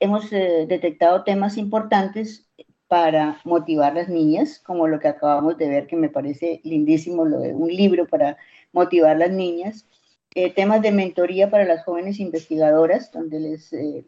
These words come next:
les ayudamos un poco a orientarse hacia la carrera científica y a, eh, ver cuáles son los retos que se presentan. Eh, luego hay empoderamiento para las científicas que ya están trabajando y que necesitan un poco de ayuda para liderazgo, para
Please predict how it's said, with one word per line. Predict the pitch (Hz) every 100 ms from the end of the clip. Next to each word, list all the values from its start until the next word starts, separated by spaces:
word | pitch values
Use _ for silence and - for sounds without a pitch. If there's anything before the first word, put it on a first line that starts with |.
| _
les | 165 165 156 156 -
ayudamos | - 160 175 175 208 208 208
un | 202
poco | 202 196 196 196 170
a | 170
orientarse | 165 165 165 185 190 208
hacia | 190 175
la | 156
carrera | 147 151 160 185
científica | 175 160 175 196 196 180
y | 175 156
a, | 147 151 - _ _ _ -
eh, | 160
ver | 170 175
cuáles | 180 180 190
son | 180 170
los | 175
retos | 175 165 175
que | -
se | 160
presentan. | 156 147 165 151 143 196 208 _ _ _ _
Eh, | -
luego | 170 170 170
hay | 185 196
empoderamiento | 196 190 175 165 156 185 226 220 226
para | 175 156
las | 147 156
científicas | 156 156 180 196 190
que | - 160
ya |
están | 151 175 175
trabajando | 185 180 170 175 170 175
y | 175
que | 156
necesitan | 151 156 156 165 175
un |
poco | 170 170 -
de | 160
ayuda | 156 160 160 160
para | 160 151 147
liderazgo, | 151 147 147 160 160 160 160
para | 151 143 139